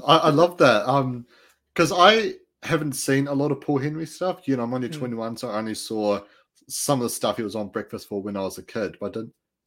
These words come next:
Speaker 1: Ah, nice, <laughs> nice, nice.
Speaker 2: I, um, this is my favorite mug to drink out of. Um, it is
Speaker 1: <laughs>
Speaker 2: from the, his, <laughs> the Paul Henry show that he did in the morning. I worked on Family Feud,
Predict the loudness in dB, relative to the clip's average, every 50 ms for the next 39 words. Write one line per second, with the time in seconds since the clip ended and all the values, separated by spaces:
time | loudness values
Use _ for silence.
0 | _ _ 0 4 6 8 8 8 8 8 10 10 10 10 10 10 8 10 10 10
1 | 10 10 8 8 6 6 8 8 8 8 6 2 -2 -2 -2 -2 -2 -6 -4 -4
2 | -4 -4 -4 -4 -6 -8 -8 -8 -10 -12 -12 -12 -16 -20 _ _ _ _ _ -20
3 | -20 _ _ _ _ _ _ -20 _ _ _ _ _ -20 _ _ _ _ -18 -12
4 | -6 -4 -2 -2 0 0 0 -2 -2 -4 -6 -8 -10 -12 -14 -18 _ _ _ _
5 | _ _ _ -4 -4 -4 -4 -6 -6 -4 -4 -2 -2 -2 -2 -2 0 2 2 2
6 | 2 0 -2 -2 -2 -4 -4 -8 -10 -8 -8 -8 -6 -4 -2 -2 -2 -2 -2 -4
7 | -4 -6 -8 -10 -16 -20 _ -12 -10 -10 -10 -10 -12 -14 -14 -8 -4 -4 -2 -2
8 | -2 -6 -6 -10 -14 -10 -8 -8 -8 -8 -10 -12 -12 -14 _ _ _ _ _ _
9 | _ _ _ _ 2 4 6 6 6 4 2 0 -2 -6 -8 -6 -4 -4 -4 -6
10 | -8 -10 -2 4 4 4 4 4 -2 -4 -2 -2 -2 0 0 0 0 2 0 -2
11 | -2 -2 -4 -4 -4 -6 -6 -6 -6 -6 -6 -6 -6 -8 -10 -12 -12 -12 -10 -12
12 | -10 -10 -10 -10 -10 -12 -14 -18 -20 -20 -20 -14 -6 0 0 2 2 2 0 -2
13 | -2 -2 -6 -6 -6 -4 -2 -2 -2 -2 -2 -6 -8 -8 -10 -12 -8 -6 -6 -6
14 | -6 -8